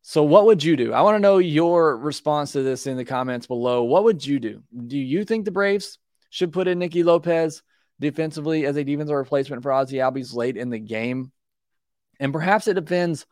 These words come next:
on the situation. Uh, you know, if Ozzie just hit in the bottom of the eighth or the top of the ninth and you got a, you know, you got a, a close lead, one, two run lead,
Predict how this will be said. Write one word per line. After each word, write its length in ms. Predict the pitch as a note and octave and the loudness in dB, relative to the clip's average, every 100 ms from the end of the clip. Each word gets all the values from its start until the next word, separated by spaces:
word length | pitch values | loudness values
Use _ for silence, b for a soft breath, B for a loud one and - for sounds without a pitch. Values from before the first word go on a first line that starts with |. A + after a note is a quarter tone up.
| b b b _ | b b b _
on 220 | C3+ D3+ | 2 2
the 80 | C3+ | 0
situation. 720 | - D3+ B2 A#2+ B2+ A#2+ A2+ | -2 -4 -2 0 0 -2 -6
Uh, 120 | A2 G#2 | -8 -6
you 160 | B2 B2+ | -4 -2
know, 120 | B2+ | -2
if 80 | - | 2
Ozzie 360 | D#3 F#3+ G3+ | 4 4 2
just 380 | D3+ C3 D#3 - | 0 2 2 2
hit 260 | C#3 D3 - _ _ _ A#2+ | -2 -2 -2 _ _ _ -6
in 80 | |
the 80 | A#2+ | -2
bottom 280 | A#2 B2+ C#3 | 0 0 0
of 60 | C3 | -2
the 140 | B2+ | 0
eighth 300 | B2+ B2+ B2 | 0 0 -4
or 100 | A#2 | -6
the 100 | A2+ | -4
top 280 | C3 B2+ A#2+ | -2 -2 -2
of 60 | |
the 60 | A#2+ | -4
ninth 420 | A#2+ A#2 A#2+ A#2+ | -2 0 -2 -4
and 100 | A#2 | -6
you 80 | A2+ | -4
got 180 | A#2 A2+ | 0 0
a, 120 | A2+ _ _ _ _ _ _ | -2 _ _ _ _ _ _
you 160 | A#2 A#2 | -6 -4
know, 80 | |
you 140 | A#2 A2+ | -2 0
got 160 | B2+ | 2
a, 100 | B2+ B2 | 0 -2
a 80 | A#2+ | -4
close 380 | - D3 D3 C#3 | 2 2 2 -2
lead, 300 | D3 C#3+ C3+ | 0 2 0
one, 340 | B2+ D3 D3 | 0 -2 -2
two 220 | - D3+ | 0 0
run 280 | C#3+ D3 C3 | 2 0 0
lead, 440 | B2+ C#3 C#3+ C3 | -2 0 -2 -4